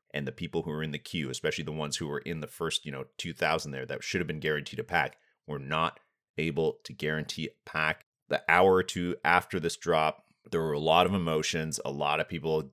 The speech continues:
going crazy on Twitter and Discord, which is totally reasonable. It was very upsetting. I think a lot of people were hoping to get one of those packs. It's the first legendary pack since we've had this many users, so it was very high demand. A lot of people wanted it.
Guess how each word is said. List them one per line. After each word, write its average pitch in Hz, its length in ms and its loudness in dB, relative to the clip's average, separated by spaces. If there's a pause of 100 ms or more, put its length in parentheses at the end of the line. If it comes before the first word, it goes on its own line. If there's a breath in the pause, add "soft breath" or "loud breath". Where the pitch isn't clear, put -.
(160)
going 71 200 -8
crazy 85 360 0
on 78 80 -2
Twitter 87 300 2
and 78 100 -2
Discord, 82 560 0 (220 soft breath)
which 80 180 -4
is 73 140 -2
totally 90 480 2
reasonable. 78 720 2
It 69 100 -8
was 67 120 -12
very 80 300 0
upsetting. 76 400 -2
I 69 40 -6
think 71 160 -10
a 71 40 -6
lot 69 200 -2
of 71 60 -10
people 69 200 -10
were - 80 -10
hoping 85 320 -6
to 85 60 -4
get 87 180 2
one 82 100 -4
of 80 60 -4
those 78 180 -2
packs. 82 380 -2 (160 soft breath)
It's - 80 -20
the 85 60 -10
first 104 360 2
legendary 87 460 2
pack 87 300 2
since - 180 -8
we've 73 120 -8
had 80 140 2
this 78 160 -4
many 76 160 -2
users, 76 400 -4
so 73 180 -2
it - 100 -10
was 69 100 -12
very 76 460 -2
high 76 240 -2
demand. 71 300 -6
A 65 40 -8
lot 73 220 -2
of - 80 -6
people 64 240 -12
wanted 73 300 -6
it. 69 120 -6